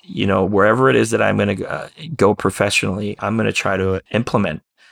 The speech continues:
performance rounds. And the, the good thing with performance rounds is you bring the administratives on, you bring every part of the team from the medical assistants to the front desks,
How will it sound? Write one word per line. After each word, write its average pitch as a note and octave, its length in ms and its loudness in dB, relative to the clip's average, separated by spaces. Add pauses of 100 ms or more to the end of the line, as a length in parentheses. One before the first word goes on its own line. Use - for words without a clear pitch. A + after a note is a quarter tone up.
(140)
performance C#3 520 0
rounds. G1+ 400 -12 (400)
And A2 360 2
the, A#2+ 120 -4
the - 180 -4
good D#3+ 180 0
thing E3 160 0
with - 140 0
performance B2 520 0
rounds G2+ 240 0
is G2+ 120 -4
you G2 60 -4
bring G#2 240 2
the G#2+ 100 2
administratives F#2+ 840 0
on, E2+ 280 -4 (380)
you G#2 120 -4
bring G2+ 460 2
every A2+ 460 0
part G#2 380 -2
of F#2+ 100 -2
the G2 80 -4
team F#2 340 -6
from F#2 220 -4
the F#2 40 -2
medical G2 380 -2
assistants F#2+ 540 -6
to - 100 -8
the F#2 80 -10
front F#2+ 320 -4
desks, - 560 -8